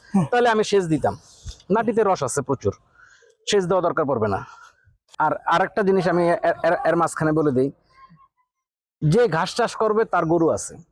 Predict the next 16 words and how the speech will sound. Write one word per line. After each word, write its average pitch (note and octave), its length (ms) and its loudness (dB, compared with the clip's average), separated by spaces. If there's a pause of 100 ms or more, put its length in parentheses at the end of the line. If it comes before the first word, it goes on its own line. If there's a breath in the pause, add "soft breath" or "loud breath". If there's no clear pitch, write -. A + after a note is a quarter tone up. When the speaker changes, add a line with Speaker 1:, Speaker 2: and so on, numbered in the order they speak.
Speaker 1:
হুম। D#3+ 180 -4
Speaker 2:
তার D3+ 140 0
গোবর D#3 300 0
আছে, G#2+ 240 -4 (500)
Speaker 1:
হুম। D3+ 80 -10 (180)
Speaker 2:
চেষ্টা G#3 320 0
করবেন G#3+ 420 0
জমিতে G3+ 560 2 (480)
পরিমাণ G3 360 2
মতো F3+ 260 0
গোবর E3 400 2
সার D3+ 280 -2
ব্যবহার B2+ 340 0
করার A2+ 220 0
জন্য। A2+ 160 0
গোবরের G3 460 2